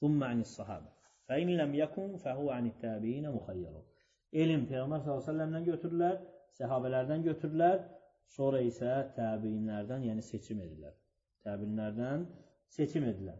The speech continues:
Və həmçinin İmam Əhməddən rəvayət olunur ki, "Mə cə'əl xulafə raşidin fə huve minəs sünnə." Raşidi xəlifələrdən nə gəlirsə, o sünnədir. وَمَا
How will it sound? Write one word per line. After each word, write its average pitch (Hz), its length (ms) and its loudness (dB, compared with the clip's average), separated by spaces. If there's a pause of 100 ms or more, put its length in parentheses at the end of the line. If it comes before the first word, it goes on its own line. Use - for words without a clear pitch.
(180)
Və 123 180 0
həmçinin 151 320 0
İmam 151 240 2
Əhməddən 135 480 -2
rəvayət 135 280 2
olunur 123 280 0
ki, 113 160 -2 (500)
"Mə 143 220 2
cə'əl 190 380 6
xulafə 165 500 6
raşidin 156 480 2
fə 147 160 2
huve 160 160 2
minəs 123 240 0
sünnə." 95 320 -6
Raşidi 147 360 2
xəlifələrdən 147 680 4
nə 160 120 4
gəlirsə, 156 480 6 (680)
o 165 80 8
sünnədir. 123 560 2 (480)
وَمَا 143 300 6